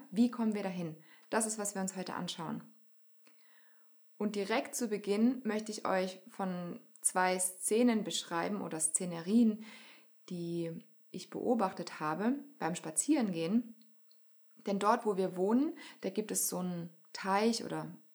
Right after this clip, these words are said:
ja, Tümpel, wie auch immer man es nennen mag. Und jetzt ist ja kalt und Winter, die Bäume sind kahl. Wir liefen da vorbei und ich hab die Szene betrachtet und es war ein Sonnenuntergang. Und ich dachte,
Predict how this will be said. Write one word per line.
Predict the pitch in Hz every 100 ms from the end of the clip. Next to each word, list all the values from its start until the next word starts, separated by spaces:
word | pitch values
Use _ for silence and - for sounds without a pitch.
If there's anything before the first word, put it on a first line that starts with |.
| _ -
ja, | 170 185
Tümpel, | 185 - 247 240 226 220 220 -
wie | 190
auch | 180
immer | 190 180
man | 175
es | 170 -
nennen | 175 175
mag. | 170 175 233 - - - - - _ -
Und | 190
jetzt | 208 220
ist | 202 208
ja | 185
kalt | - - 254 262 254
und | 190 180
Winter, | 208 247 240 226 220
die | 190
Bäume | 180 180 175
sind | 165 156
kahl. | - 190 190 190 190 196 - - - _
Wir | 170 170
liefen | 220 220 202
da | 180
vorbei | - 165 175 180 196 196 - - _ _ - - _
und | 185 185
ich | 175 -
hab | 202 208
die | 185
Szene | 175 - 233 240
betrachtet | 214 - - 196 196 190 185 -
und | 190 175
es | -
war | 170
ein | 160
Sonnenuntergang. | - - 240 240 233 208 202 190 190 185 185 - - _ _ _ _ _ _
Und | 226
ich | 220
dachte, | 226 226 - 220 214